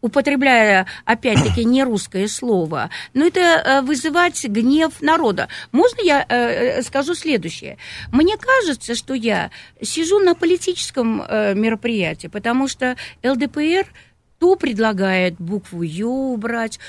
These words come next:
то, э, предлагает букву «ы» убрать. Теперь, э, глобальное заимствование.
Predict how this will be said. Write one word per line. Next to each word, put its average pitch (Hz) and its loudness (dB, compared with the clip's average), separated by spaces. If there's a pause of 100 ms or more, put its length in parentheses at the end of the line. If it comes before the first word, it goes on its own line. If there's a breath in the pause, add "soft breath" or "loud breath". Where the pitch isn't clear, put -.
(240 loud breath)
то, 359 4
э, 226 2
предлагает 220 0
букву 175 -2
«ы» 311 2
убрать. 254 -2 (460 loud breath)
Теперь, 359 2 (120)
э, 226 2
глобальное 302 4
заимствование. 202 -4